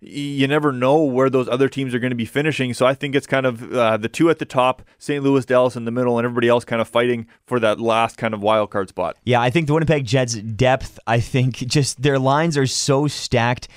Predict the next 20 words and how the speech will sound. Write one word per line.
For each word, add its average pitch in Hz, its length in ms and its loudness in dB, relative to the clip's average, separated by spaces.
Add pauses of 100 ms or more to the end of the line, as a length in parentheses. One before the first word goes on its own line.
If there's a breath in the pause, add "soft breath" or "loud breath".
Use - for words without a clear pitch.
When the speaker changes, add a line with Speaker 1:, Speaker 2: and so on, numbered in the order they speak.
(140 loud breath)
Speaker 2:
with 120 300 0
Blake 135 360 0
Wheeler 139 400 2
and 120 280 0
Mark 131 240 2
Scheifele 135 480 0
on 127 80 0
that 117 180 0
top 127 260 0
unit, 123 280 -2
no 123 60 -4
matter 113 220 2
who's 131 200 -2
playing 139 280 0
on 127 100 0
their 120 120 0
wing, 123 240 0
especially 131 380 -2
Kyle 123 240 2
Connor, 120 420 -2